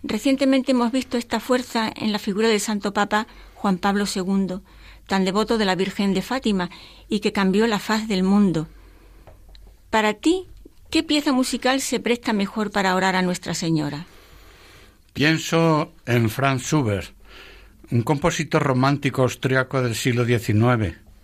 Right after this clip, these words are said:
Speaker 2: No solamente compuso maravillosos lieder, también compuso cuartetos de una belleza extrema y una melancolía romántica sublime,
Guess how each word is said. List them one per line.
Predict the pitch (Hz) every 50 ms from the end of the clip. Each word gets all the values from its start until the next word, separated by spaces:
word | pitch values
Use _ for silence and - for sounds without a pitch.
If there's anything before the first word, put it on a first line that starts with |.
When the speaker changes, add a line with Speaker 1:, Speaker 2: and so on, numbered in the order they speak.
| - - - - - - - - - - - - - - - - - _ _
Speaker 2:
No | 120 143
solamente | 147 - 175 175 170 165 170 165 185 165
compuso | 165 156 135 127 - - 113 104 - 156 143
maravillosos | 131 123 117 120 107 110 113 123 135 127 - 139 123 101
lieder, | 120 131 147 127 113 92 - - - - - _ - - - - - -
también | 127 117 113 135 160 170
compuso | 180 185 160 160 - 165 - - 170 165
cuartetos | 139 127 113 113 - 135 135 - - 151 139
de | - 127
una | 127 135 135
belleza | 131 123 113 131 131 - - 123
extrema | 110 - - - 127 135 131 120 107 90 80 - -
y | 104 104
una | 123 135 147
melancolía | 147 151 147 147 139 - - 139 131 131 135 135 135 127
romántica | 113 113 113 113 127 131 131 127 - 139 123 - 131 123
sublime, | - - 117 98 101 127 135 127 131 139 147 147